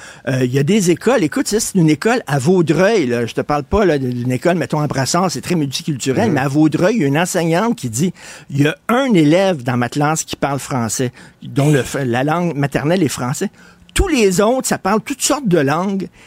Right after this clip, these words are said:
Speaker 1: Ils ont trente minutes par semaine ou une heure par semaine de cours de français. Ce n'est pas suffisant.
Speaker 2: Non.
Speaker 1: Ils ne maîtrisent pas le
Speaker 2: Hmm.
Speaker 1: français. Et là, ils se parlent.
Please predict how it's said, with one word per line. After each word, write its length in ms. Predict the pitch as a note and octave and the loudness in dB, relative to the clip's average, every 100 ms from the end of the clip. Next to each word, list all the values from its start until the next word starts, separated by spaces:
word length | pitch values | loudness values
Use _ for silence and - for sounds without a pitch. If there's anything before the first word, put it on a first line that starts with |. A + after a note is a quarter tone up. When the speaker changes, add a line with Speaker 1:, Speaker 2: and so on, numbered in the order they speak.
| - | -4
Speaker 1:
Ils 300 | D#3 D#3+ C3 | 2 2 2
ont 120 | A3 A3 | -2 -2
trente 400 | - - F4+ - | -4 -2 -2 0
minutes 380 | G3 F#3+ G3 A#3 - | 2 4 4 2 -2
par 140 | D#3+ | -6
semaine 500 | - F3+ D#3+ E3+ F#3+ - | -2 0 2 2 0 -2
ou 200 | F#3+ F#3+ - | -4 -4 0
une 220 | C4+ B3 | 2 4
heure 260 | A3 G#3+ G3 | 2 2 0
par 200 | - - | -2 -6
semaine 560 | - C#3+ C#3+ D3+ E3 | -2 0 2 0 0
de 120 | D3 B2 | 0 -2
cours 320 | - A3+ G#3+ | 0 0 2
de 120 | D#3+ | 0
français. 600 | - C3+ B2 A2 - B2+ - - - - | -2 -4 -4 -4 -4 -6 -8 -20 -20 -14
Ce 180 | - C3+ | -4 0
n'est 200 | C3 B2+ | 0 -2
pas 340 | - A3+ A#3 F#3 | 0 0 0 -4
suffisant. 720 | - - D3+ - A#2+ G2+ C3 | -10 -6 -6 -4 -4 0 0
Speaker 2:
Non. 40 | A3 - - - _ - | 0 -6 -20 -20 _ -2
Speaker 1:
Ils 160 | B2+ | 2
ne 140 | C3+ C3+ | 2 2
maîtrisent 600 | C#3 A3 B3 - D#3+ - | 2 2 0 0 -2 0
pas 200 | G3 F3+ | 2 2
le 40 | |
Speaker 2:
Hmm. 40 | |
Speaker 1:
français. 680 | C3+ G#2 B2 G#2+ - E3 B3+ - - - | 0 -4 -4 -6 -4 -4 -4 -8 -20 -4
Et 100 | D3+ | 2
là, 180 | D#3 A#3+ - | 2 2 0
ils 120 | D#3+ | -4
se 140 | - | -4
parlent. 400 | - G3+ G#3+ G#3 | -2 0 0 0